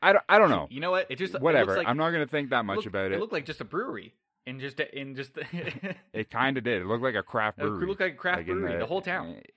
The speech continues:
Speaker 1: in a gentrified neighborhood.
Speaker 2: Yeah, exactly. Uh, I agree with that,
Speaker 1: The
Speaker 2: but you can do, like, other, you can just explain it away with, like, there's other ta-, like, other, you know, houses
Speaker 1: Yeah, yeah,
Speaker 2: away.
Speaker 1: yeah, that's what I mean. I don't wanna s-, I'm fine with it.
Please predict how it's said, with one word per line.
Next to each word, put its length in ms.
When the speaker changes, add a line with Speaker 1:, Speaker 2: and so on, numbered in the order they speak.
Speaker 1:
in 120
a 40
gentrified 540
neighborhood. 300
Speaker 2:
Yeah, 0
exactly. 640
Uh, 320
I 160
agree 300
with 140
that, 180
Speaker 1:
The 60
Speaker 2:
but 140
you 120
can 160
do, 220
like, 280
other, 460
you 80
can 160
just 280
explain 320
it 80
away 300
with, 180
like, 140
there's 200
other 220
ta-, 320
like, 240
other, 540
you 120
know, 100
houses 220
Speaker 1:
Yeah, 160
yeah, 80
Speaker 2:
away. 140
Speaker 1:
yeah, 100
that's 160
what 100
I 60
mean. 280
I 80
don't 120
wanna 100
s-, 160
I'm 120
fine 260
with 120
it. 160